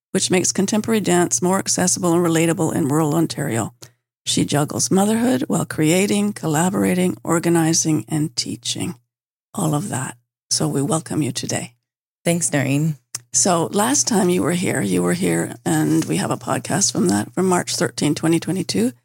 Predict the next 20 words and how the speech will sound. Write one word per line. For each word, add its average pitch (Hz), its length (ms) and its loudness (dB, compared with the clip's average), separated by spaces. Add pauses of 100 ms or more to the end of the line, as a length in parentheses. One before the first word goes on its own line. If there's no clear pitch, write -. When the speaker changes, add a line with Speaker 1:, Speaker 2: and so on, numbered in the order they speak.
(420)
Speaker 1:
You 240 120 4
told 190 320 2
us 190 120 2
about - 360 0
some 165 180 0
personal 160 380 -2
details 151 520 -2
about - 220 -4
growing 160 340 0
up, 156 200 0 (160)
uh, 139 320 -2
near 151 200 0
Gravenhurst, - 600 -6 (180)
actually, - 380 -4 (260)
Speaker 2:
Mm-hmm. 185 240 0
Speaker 1:
and 175 320 2
training 165 380 2
as 170 140 2
a 165 40 -2
dancer, 156 680 -2